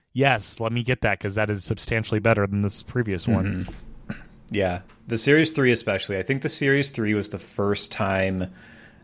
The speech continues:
Speaker 2: I so, like, I got, I bought this first one, and I was like, "This is awesome. I love it." If you, if a random person asked, "Should I buy it as well?"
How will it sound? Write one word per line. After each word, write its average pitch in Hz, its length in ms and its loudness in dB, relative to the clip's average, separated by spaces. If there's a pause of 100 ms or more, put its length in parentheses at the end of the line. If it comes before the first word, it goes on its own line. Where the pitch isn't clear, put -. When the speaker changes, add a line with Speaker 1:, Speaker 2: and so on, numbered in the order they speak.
(340)
Speaker 2:
I 107 520 4 (200)
so, 131 100 2
like, 127 160 0
I 139 60 4
got, 139 140 4
I 131 60 -2
bought 139 180 4
this 139 160 -4
first 117 300 0
one, 107 440 2
and 107 100 -4
I 101 80 2
was 101 100 0
like, 101 260 -2
"This 110 120 -2
is 123 140 -4 (100)
awesome. 113 460 0
I 101 120 -2
love 98 300 2
it." 135 240 4 (720)
If - 220 -6
you, 120 200 2
if 131 120 -6
a 117 60 4
random 117 380 2
person 117 360 0
asked, 107 260 0
"Should 110 200 -2
I 101 100 0
buy 104 200 0
it 104 100 0
as 98 100 -4
well?" 117 380 2